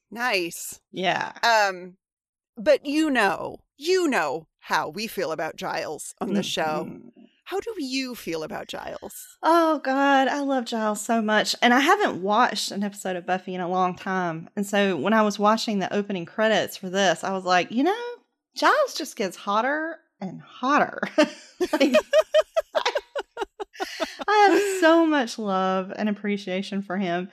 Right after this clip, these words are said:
Speaker 2: And he's so cute when Buffy, like, shows up and he's been working out and he's like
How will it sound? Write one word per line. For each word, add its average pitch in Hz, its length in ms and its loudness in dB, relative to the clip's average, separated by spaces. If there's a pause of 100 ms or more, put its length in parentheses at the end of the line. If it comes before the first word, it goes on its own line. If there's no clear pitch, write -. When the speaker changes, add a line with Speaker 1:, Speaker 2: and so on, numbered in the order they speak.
(280)
Speaker 2:
And 359 140 4
he's 403 320 2
so 381 300 6
cute 339 480 4
when 233 140 2
Buffy, 285 340 0
like, 254 260 2
shows 240 360 2
up 240 300 6 (360)
and 247 100 4
he's 262 200 2
been 240 220 2
working 226 380 -2
out 214 380 2
and 247 100 0
he's 247 200 -2
like 202 280 2